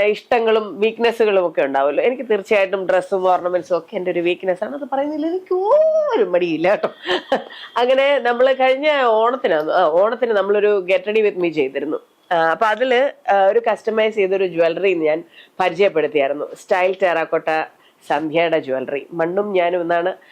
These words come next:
ആ, സന്ധ്യയുടെ, ആ, Insta പേജിന്റെ ഐ ഡി. അപ്പം എനിക്ക് ഒരു ക്രിസ്മസ് സമ്മാനം അയച്ചു തന്നിരിക്കുകയാണ്. സത്യം പറഞ്ഞാ ആ സമ്മാനം കണ്ടപ്പം ഇങ്ങനെ ഒരു വീഡിയോ ചെയ്തേ മതിയാവൂ എന്ന് ഞാനായിട്ട് തീരുമാനിച്ചതാണ്. ഇതൊരു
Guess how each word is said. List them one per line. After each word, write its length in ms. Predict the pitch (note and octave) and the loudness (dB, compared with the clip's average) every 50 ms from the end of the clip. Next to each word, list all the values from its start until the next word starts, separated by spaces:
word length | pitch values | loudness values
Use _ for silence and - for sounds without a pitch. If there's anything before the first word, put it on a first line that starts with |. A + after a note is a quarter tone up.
| - - - - - - | -20 -20 -20 -16 -8 -4
ആ, 320 | E3+ E3+ E3 E3 D#3+ D#3+ E3 | -2 0 0 0 0 0 -2
സന്ധ്യയുടെ, 640 | D#3+ - E3+ D#3+ D#3+ E3+ E3 E3 E3+ E3+ D#3+ - - - | -2 -4 -4 -2 0 0 0 2 2 0 0 -2 -4 -4
ആ, 400 | D#3 D3+ D3 D3 C#3+ D3 D3 D3 D#3 C#3 - _ _ _ - F#3 | -4 -2 0 0 0 -2 -2 -4 -6 -10 -16 _ _ _ -2 0
Insta 340 | F#3 F#3 F#3 F#3 - G#3 F#3+ | 0 0 0 -2 0 0 0
പേജിന്റെ 540 | - E3 D#3+ E3+ F3 D#3+ F3+ F3+ F3 D#3+ - - | 2 2 0 0 0 -2 0 0 0 0 0 0
ഐ 160 | C3+ C3 A#2+ | -2 -4 -4
ഡി. 200 | B2+ F3 A3 - _ _ - | -6 -8 -8 -10 _ _ -6
അപ്പം 320 | G3+ G3+ A#3 B3 B3 B3 - _ _ _ _ _ _ _ _ _ _ _ _ - - | -2 0 0 0 -2 -4 -12 _ _ _ _ _ _ _ _ _ _ _ _ -2 0
എനിക്ക് 440 | C#4 C#4+ C#4+ D4+ D4 - D#4 C#4+ - - | 0 0 0 -4 -4 -4 -4 -4 -2 0
ഒരു 200 | - B3 A#3+ B3+ | 0 2 2 0
ക്രിസ്മസ് 720 | B3+ B3+ - C4 C4 C4 C4 - - C4 C#4+ C#4 C#4 - - | -2 -4 -2 0 0 0 0 -2 -4 -2 -2 -4 -4 -6 -4
സമ്മാനം 500 | - F3+ F3 F3 F#3 F#3 F#3+ F#3+ F#3+ F3+ | -2 -2 -2 0 0 0 0 0 -2 -2
അയച്ചു 280 | D#3+ D3 D3 D3 - E3+ | -2 -2 -2 -2 0 0
തന്നിരിക്കുകയാണ്. 680 | D#3+ D3 C3 C#3 D3+ D3+ D#3 - D#3+ C3+ A#2 G#2+ D3 - - - - - - _ _ - | 0 0 0 -2 -4 -4 -4 -4 -4 -4 -4 -4 -8 -10 -14 -20 -20 -20 -20 _ _ -4
സത്യം 340 | G3+ F#3 F#3 - C4+ C4+ C4 | -4 -2 0 0 0 0 0
പറഞ്ഞാ 220 | B3 A#3+ B3+ B3+ | 0 0 0 0
ആ 460 | A#3+ A3+ A3 G#3+ A3 A3 A#3+ C4 B3 | 2 2 2 2 2 2 0 0 -2
സമ്മാനം 580 | B3 - - A3 A3 A#3 B3 C4 C#4 D4 D4+ C#4 | -4 -2 -2 0 0 2 0 0 2 0 0 0
കണ്ടപ്പം 440 | B3 A#3 A#3 A#3+ A3 B3 C4 B3+ - | 0 0 0 -2 -2 -2 -4 -4 -4
ഇങ്ങനെ 280 | - G#3 A3 B3 B3 B3+ | -6 -2 0 2 4 2
ഒരു 100 | A#3+ B3 | 2 2
വീഡിയോ 340 | A3 A3+ A3 A3+ A3+ B3 B3+ | 0 -4 -2 2 2 2 2
ചെയ്തേ 840 | A#3+ - - A3 A#3 B3 A3 C4+ C#4+ C#4+ D4 D4+ D#4 D#4+ D#4+ E4 F4 | 2 0 0 0 0 2 2 2 2 2 2 2 2 2 2 2 2
മതിയാവൂ 540 | E4 D4+ C4+ A3+ A#3 A#3+ A#3+ B3 B3 B3+ B3+ | 2 2 2 2 2 2 4 4 2 2 2
എന്ന് 240 | A3+ A3 A#3 C4 - - _ _ - | 0 2 0 0 0 -2 _ _ -6
ഞാനായിട്ട് 540 | A3+ A#3+ A#3+ A#3+ C4 C#4+ C#4+ C#4+ B3+ B3+ A3 | 0 0 2 2 2 2 2 0 0 -2 -2
തീരുമാനിച്ചതാണ്. 680 | G#3+ G3 G3 G3 F#3+ F#3+ F#3+ G3 F#3+ G3 F#3 E3+ E3+ F#3+ | 0 0 0 0 0 0 -2 -2 0 0 0 0 0 0
ഇതൊരു 240 | F#3 F3 F3+ F3 | 0 0 -2 -2